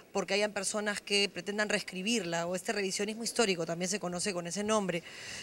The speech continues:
em, en el caso del holocausto judío, y en el, judío, de gitanos y de personas con discapacidad. Y lo, ese es un segundo aspecto. Si funcionó o no funcionó, veamos qué pasó en Alemania y qué pasó en Francia, y eso nos va a servir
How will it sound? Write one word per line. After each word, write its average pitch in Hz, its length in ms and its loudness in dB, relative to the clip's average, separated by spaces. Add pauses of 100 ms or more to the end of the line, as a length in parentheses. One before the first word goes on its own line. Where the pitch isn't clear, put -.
(140)
em, 180 680 4
en 202 160 2
el 190 80 2
caso 220 240 4
del 220 80 2
holocausto 196 840 2
judío, 202 560 4 (300)
y 202 200 4
en 196 120 4
el, 190 100 -6 (200)
judío, 196 400 6
de 180 80 6
gitanos 196 560 4
y - 20 -12
de 170 80 2
personas 180 380 6
con 185 100 2
discapacidad. 165 480 0 (720)
Y 302 300 2 (240)
lo, 220 520 4
ese 254 200 0
es - 80 -4
un 247 60 -4
segundo 226 280 2
aspecto. 185 300 -2
Si 254 160 0
funcionó 247 440 0
o 285 60 -2
no 294 80 -4
funcionó, 302 420 0
veamos 214 380 4
qué 254 80 -2
pasó 254 220 -6
en 262 60 -2
Alemania 233 320 0
y - 20 -10
qué 240 100 -4
pasó 240 160 2
en 247 80 0
Francia, 254 380 0
y 240 100 0
eso 254 140 -4
nos 233 120 -4
va 220 60 -4
a 214 40 -6
servir 233 420 -4